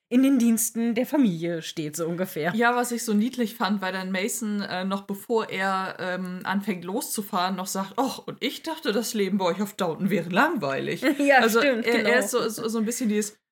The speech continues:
Speaker 2: „Oh, hier gibt's Gossip, wir haben ja noch eine
Speaker 1: <laughs>
Speaker 2: Fahrt und ihr könnt mir alles darüber
Speaker 1: Mhm.
Speaker 2: erzählen.“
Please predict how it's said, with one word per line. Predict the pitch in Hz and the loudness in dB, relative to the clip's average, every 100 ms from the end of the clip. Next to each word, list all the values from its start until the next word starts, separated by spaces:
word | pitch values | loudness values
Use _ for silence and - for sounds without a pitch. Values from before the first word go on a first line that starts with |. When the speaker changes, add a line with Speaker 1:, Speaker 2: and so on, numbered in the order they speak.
| _ 233 | _ 0
Speaker 2:
„Oh, | 330 320 | 2 2
hier | 262 208 | 0 -2
gibt's | 208 - 185 | -4 -6 -4
Gossip, | 180 339 359 - 226 233 226 | 2 2 2 2 2 2 2
wir | 262 226 | 2 2
haben | 311 | 4
ja | 233 | 2
noch | 339 | 2
eine | 202 | 2
Speaker 1:
<laughs> | 311 | 0
Speaker 2:
Fahrt | - 240 196 302 - - | 0 -2 0 -4 -8 -8
und | 190 | -8
ihr | 151 | -8
könnt | 185 - | -10 -10
mir | - | -6
alles | 185 - - | -6 -6 -12
darüber | 147 147 202 | -12 -12 -6
Speaker 1:
Mhm. | 214 | -4
Speaker 2:
erzählen.“ | 214 196 185 180 180 277 | 0 -2 -2 -6 -8 -10